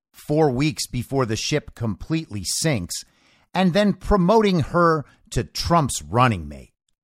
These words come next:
That's preposterous. Now, I've mentioned the last couple days that I think there's actually something else going on here with Tulsi Gabbard's leaving the Democrat Party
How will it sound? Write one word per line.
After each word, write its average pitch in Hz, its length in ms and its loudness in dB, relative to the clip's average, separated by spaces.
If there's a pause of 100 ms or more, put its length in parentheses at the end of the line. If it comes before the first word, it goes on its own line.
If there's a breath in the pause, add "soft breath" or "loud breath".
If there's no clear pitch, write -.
(200)
That's 156 420 2
preposterous. - 1080 -4 (880)
Now, 160 160 6
I've 151 100 2
mentioned 233 320 4
the 147 80 2
last 147 320 2
couple 151 260 0
days 139 380 0
that 131 100 -2
I 143 120 4
think 220 360 -2
there's 139 400 0 (220)
actually 156 360 -2
something 160 360 -2
else 147 200 0
going 139 280 0
on 160 240 0
here 101 280 -2 (300 soft breath)
with 123 480 0 (120)
Tulsi 147 380 2
Gabbard's 113 760 0 (260 soft breath)
leaving 107 680 -4
the 110 120 -4
Democrat 117 640 -2
Party 143 360 0